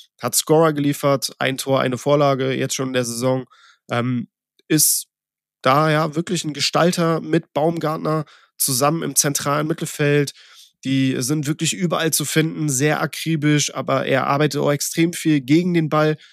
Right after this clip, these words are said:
hat ein gutes Rohpunktepotenzial, dadurch, dass er in viele Passstaffetten integriert ist. Und er kann halt eben auch scoren. Und das für einen echt überschaubaren Marktwert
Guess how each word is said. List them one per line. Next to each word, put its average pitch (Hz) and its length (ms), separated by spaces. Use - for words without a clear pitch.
hat 135 140
ein 165 80
gutes 147 280
Rohpunktepotenzial, 143 1200
dadurch, 127 320
dass 135 160
er 135 80
in 131 80
viele 165 260
Passstaffetten 143 760
integriert 143 600
ist. 139 240
Und 190 260
er - 140
kann 160 280
halt 139 160
eben 139 220
auch 120 140
scoren. 127 460
Und 117 200
das 135 240
für 139 280
einen 131 240
echt 160 320
überschaubaren 135 800
Marktwert 131 600